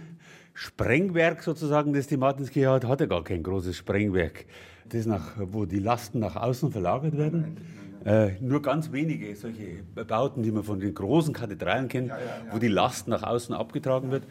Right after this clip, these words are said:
Speaker 1: gibt's hier nicht.
Speaker 2: Das gibt's hier nicht. Und zwar deshalb, weil es eine Hallenkirche ist und die Gewölbe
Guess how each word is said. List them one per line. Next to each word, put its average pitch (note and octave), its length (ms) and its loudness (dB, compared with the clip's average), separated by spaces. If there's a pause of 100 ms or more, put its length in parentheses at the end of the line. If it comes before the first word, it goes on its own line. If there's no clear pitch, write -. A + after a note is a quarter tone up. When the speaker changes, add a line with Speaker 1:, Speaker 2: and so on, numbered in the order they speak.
(220)
Speaker 1:
gibt's D#3 240 -2
hier F#3 100 -2
nicht. E3+ 220 -6 (340)
Speaker 2:
Das C#3 200 2
gibt's E3+ 240 -2
hier B2+ 160 2
nicht. D3+ 340 2 (220)
Und D3 220 2
zwar C3 220 2
deshalb, D3+ 640 2 (360)
weil C#3+ 340 4
es - 280 0
eine A#2 400 0
Hallenkirche B2 840 2
ist G3 380 -4 (380)
und - 640 2
die C#3+ 100 0
Gewölbe A#2+ 760 2